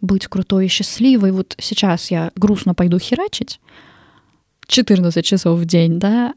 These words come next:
а вот когда достигну всех вот этих вот целей из своего списка, вот тогда жизнь начнётся». Плохие новости, потому что цели в этом списке всегда будут расти.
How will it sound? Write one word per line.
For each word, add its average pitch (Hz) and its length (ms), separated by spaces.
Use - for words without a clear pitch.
а 190 540
вот 208 220
когда 214 200
достигну 320 400
всех - 260
вот 190 120
этих 185 260
вот 180 120
целей 196 460
из - 100
своего 190 240
списка, - 400
вот 196 140
тогда 226 280
жизнь 214 220
начнётся». 196 560
Плохие 202 320
новости, 190 440
потому 208 300
что 196 600
цели 285 520
в 196 120
этом 202 200
списке - 520
всегда 202 280
будут 196 280
расти. 196 540